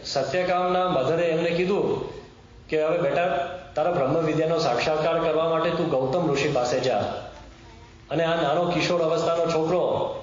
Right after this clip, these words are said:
ગૌતમ ઋષિના આશ્રમમાં ગયા. એમને કીધું કે, "મારા બ્રહ્મ વિદ્યાનો સાક્ષાત્કાર કરવો છે." બ્રહ્મ વિદ્યા શું? ખબર નહીં. સાક્ષાત્કાર શું? ખબર નહીં. માતાએ શીખવાડીને મોકલ્યા અને મુખપાટની જેમ બોલી નાખ્યો કે, "મારે આ જોઈએ છે."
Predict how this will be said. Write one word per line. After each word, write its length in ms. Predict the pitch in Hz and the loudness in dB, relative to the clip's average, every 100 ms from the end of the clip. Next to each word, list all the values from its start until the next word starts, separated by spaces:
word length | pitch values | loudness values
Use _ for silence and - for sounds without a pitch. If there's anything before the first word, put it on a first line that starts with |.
| - - - - - - | -14 -20 -20 -18 -18 -6
ગૌતમ 380 | 143 175 180 156 | -2 0 2 0
ઋષિના 320 | 151 180 165 | 2 2 2
આશ્રમમાં 720 | 165 165 - - 175 165 143 135 | 2 2 0 0 0 2 2 2
ગયા. 220 | 139 139 | 2 2
એમને 220 | - 160 | 0 0
કીધું 200 | 175 180 | 2 2
કે, 60 | 170 | 2
"મારા 200 | 160 160 | 0 0
બ્રહ્મ 340 | 135 160 185 | 0 2 2
વિદ્યાનો 460 | 156 147 160 165 165 | 0 0 2 2 2
સાક્ષાત્કાર 680 | 127 123 - 151 151 151 151 | 2 0 0 0 2 2 2
કરવો 320 | 139 127 120 | 2 2 2
છે." 360 | 110 - - | 0 -2 -6
બ્રહ્મ 360 | 117 131 165 175 | -2 0 2 2
વિદ્યા 300 | 160 160 160 | 2 0 0
શું? 380 | 156 175 170 - | 2 0 0 -2
ખબર 220 | 139 135 | 0 0
નહીં. 160 | 110 101 - - - | 0 0 -4 -10 -10
સાક્ષાત્કાર 800 | - 147 143 143 196 196 202 196 | -4 0 0 0 0 2 2 2
શું? 360 | 196 202 208 202 | 2 2 0 0
ખબર 260 | 160 170 | 0 2
નહીં. 160 | 135 131 | 2 2
માતાએ 300 | 151 185 175 | 2 2 0
શીખવાડીને 500 | 175 170 175 165 151 | 0 0 0 2 2
મોકલ્યા 360 | 147 139 107 - - - - - - - - - - - | 2 2 0 -2 -6 -14 -18 -20 -20 -20 -20 -20 -20 -6
અને 140 | 156 175 | -2 0
મુખપાટની 540 | 160 160 202 202 190 | 0 0 0 0 0
જેમ 220 | 170 185 | 0 0
બોલી 200 | 180 185 | 0 0
નાખ્યો 320 | 180 156 151 139 | 0 0 0 0
કે, 100 | 151 | 0
"મારે 200 | 147 160 | 2 2
આ 160 | 147 | 0
જોઈએ 300 | 147 147 151 | 0 2 2
છે." 300 | - 110 101 | 0 0 -2